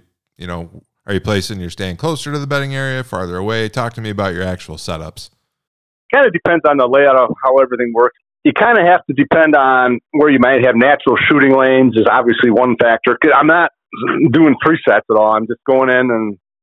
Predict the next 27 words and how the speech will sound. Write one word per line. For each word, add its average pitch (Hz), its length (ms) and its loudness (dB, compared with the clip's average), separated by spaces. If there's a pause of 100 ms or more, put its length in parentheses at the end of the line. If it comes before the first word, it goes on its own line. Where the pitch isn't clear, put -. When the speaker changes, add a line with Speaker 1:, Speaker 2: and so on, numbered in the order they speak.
(140)
Speaker 2:
you 117 100 -6
know, 104 80 -2
hunting 123 200 -2
on 117 60 0
the 104 120 -2
fly. 101 340 0
That's 117 160 -2 (580)
all 151 180 0
this 151 120 -6 (100)
time 147 240 0
I've 120 140 -2
been 127 240 0 (520)
having 139 200 0
better 131 260 2
luck. 135 260 0
That's 123 220 0
how 120 280 0 (480)
I've 113 100 -14
been 101 140 -6
doing 117 280 0
it. 107 120 2 (100)
I, 113 220 0
whereas 120 320 -2
I 110 60 2
used 113 260 -2
to 113 80 -2 (100)
do 110 100 -4